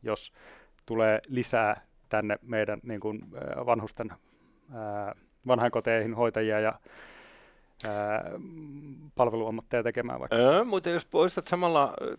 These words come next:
Speaker 2: tai okei, te ette ole vielä tohtoroinut käsittääkseni sosiaaliturvaa hirveästi tässä teidän varjobudjetissa.
Speaker 1: Ei vielä numeroiksi olla muuta.
Speaker 2: Joo.
Speaker 1: Puolueohjelmasta löytyy.
Speaker 2: Öö, mutta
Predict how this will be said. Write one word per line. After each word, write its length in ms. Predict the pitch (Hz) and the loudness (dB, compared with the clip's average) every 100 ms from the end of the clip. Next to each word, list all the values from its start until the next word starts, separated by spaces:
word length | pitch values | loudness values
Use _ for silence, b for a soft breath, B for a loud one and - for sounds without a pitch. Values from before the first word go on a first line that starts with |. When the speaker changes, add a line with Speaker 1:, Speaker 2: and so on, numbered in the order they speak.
| _ - | _ 4
Speaker 2:
tai 160 | 131 | 6
okei, 340 | 135 151 127 - _ _ - | 6 6 4 4 _ _ 2
te 100 | 143 | 2
ette 200 | 139 175 | 6 4
ole 100 | 160 | 8
vielä 380 | 170 156 131 - - | 8 8 6 2 -2
tohtoroinut 540 | 123 123 113 104 101 | 0 2 2 2 0
käsittääkseni 560 | 113 107 - 95 120 104 | -2 0 -2 -4 -4 -4
sosiaaliturvaa 760 | 139 117 104 90 87 82 82 | -2 0 0 0 -2 -2 -2
hirveästi 400 | 95 85 87 - - | -2 -4 -4 -8 -8
tässä 240 | - - | -8 -6
teidän 280 | - 82 80 B B B - | -4 -4 -4 B B B 2
varjobudjetissa. 800 | 104 90 87 - - - - 131 | 4 2 -2 -8 -8 -2 0 2
Speaker 1:
Ei 140 | 123 | 0
vielä 180 | 117 113 | 0 0
numeroiksi 460 | 117 113 110 - 131 | 0 -2 -4 -6 -8
olla 100 | 117 | -2
muuta. 240 | 110 117 | 4 6
Speaker 2:
Joo. 260 | 117 107 101 | 8 8 6
Speaker 1:
Puolueohjelmasta 600 | 117 127 135 131 117 113 | 6 6 4 2 -2 0
löytyy. 180 | 113 113 | 6 8
Speaker 2:
Öö, 200 | 135 147 | 8 6
mutta 480 | 156 220 - - | 4 4 2 -2